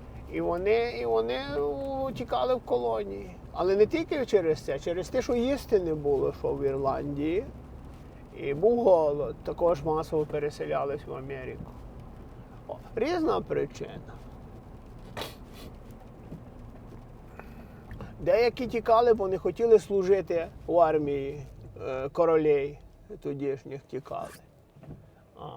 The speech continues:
з України їхали перші переселенці, тому що землю обіцяли. І українців земля були, не була, Україна тоді не хватало.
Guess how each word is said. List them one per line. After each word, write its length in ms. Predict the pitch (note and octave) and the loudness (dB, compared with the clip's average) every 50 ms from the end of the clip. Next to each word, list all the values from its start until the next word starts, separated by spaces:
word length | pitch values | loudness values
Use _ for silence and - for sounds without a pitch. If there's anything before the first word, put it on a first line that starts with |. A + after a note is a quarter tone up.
| - - - - - | -16 -18 -16 -10 -2
з 80 | E3+ | 2
України 520 | F#3+ F#3+ - A3+ A#3+ B3+ C#4 C#4+ C#4 B3+ A#3 | 2 6 8 8 8 8 6 2 0 2 2
їхали 460 | A3 A#3 B3+ A3+ B3 A3 G#3 G#3+ G3+ | 2 2 0 2 4 6 6 6 6
перші 380 | - - G#3+ A3+ - - G#3+ G3 | 4 4 2 2 2 0 0 0
переселенці, 760 | F#3+ G3 F3+ F#3 F3+ C#3+ - F#3+ F#3+ G3 G#3 G#3+ - - | 2 2 2 2 2 0 0 0 2 2 2 0 0 -2
тому 220 | E3+ F#3 F#3 G3 F#3 | -2 -2 0 -2 0
що 160 | - F#3 E3+ | 0 -2 -2
землю 520 | D3+ D3+ D#3 C#3+ C#3+ C3+ C3+ C3 C3 C3+ - - | 0 0 -2 -2 -2 -4 -6 -6 -6 -8 -10 -10
обіцяли. 600 | - D3 C#3 C3 C#3 C#3 - - C#3+ A#2+ A#2 - - - - - - - - - - - - - | -8 -8 -6 -4 -6 -6 -6 -6 -6 -6 -6 -6 -10 -14 -16 -16 -16 -14 -14 -14 -14 -14 -12 -8
І 60 | - D3+ | -4 -4
українців 720 | D#3 D3+ F3 F3+ G3 G#3+ A#3 B3+ C4 A#3 A#3 A#3+ A#3 G#3+ | -4 -2 0 2 2 2 2 2 0 -2 -2 0 0 2
земля 440 | F3 G#3 G#3 G#3 G#3 G#3 G#3+ G#3+ G3 | 4 4 4 4 4 4 4 4 6
були, 360 | F#3 F#3+ F#3+ G3 G3 G3 G3 | 4 4 4 4 4 4 4
не 100 | F#3+ F#3+ | 4 2
була, 280 | F3+ E3+ F3 F3+ F#3 F3+ | 2 2 4 6 6 6
Україна 480 | F#3+ F3 - F#3 F#3 G3 G3+ G3+ G3+ | 6 4 2 0 0 0 0 0 -2
тоді 260 | F#3+ F3+ F3+ E3+ F#3 | -2 -2 -2 0 0
не 100 | F#3 F3 | 0 -2
хватало. 600 | C#3 - D#3+ D#3+ D#3 - D#3+ D3+ D#3 E3 F3+ G3+ | -2 -2 -2 -2 0 0 0 2 2 2 2 0